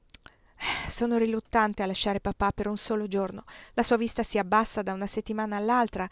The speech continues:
e non ci si può stupire che, mentre vede diminuire la più preziosa delle sue facoltà,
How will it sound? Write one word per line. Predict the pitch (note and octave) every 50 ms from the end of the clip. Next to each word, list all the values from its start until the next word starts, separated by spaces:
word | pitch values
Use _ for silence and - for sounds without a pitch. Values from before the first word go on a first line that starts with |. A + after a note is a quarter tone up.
| - - - - - -
e | - C#4+
non | C4 C4+ C4+ C4
ci | - -
si | -
può | A#3+ - B3 A#3+
stupire | - - - G#3+ - B3+ C#4 C#4+ B3+ G3+
che, | - G3+
mentre | F#3+ F#3+ F#3+ F#3+ - G3+
vede | G3 G#3 G#3+ G#3+ G#3
diminuire | F#3 G3 F#3+ G3 F#3+ G3 A3 A#3+ A#3+ A3
la | G3+ F#3 F#3
più | - A3+ A3+ -
preziosa | - - A#3 A#3 - - - - B3+ B3+ B3+ A#3 A#3 G#3+
delle | F#3+ G3+ G3 G3+
sue | - -
facoltà, | G#3 - G#3+ - - G3 G3 - - A#3 A3+ A3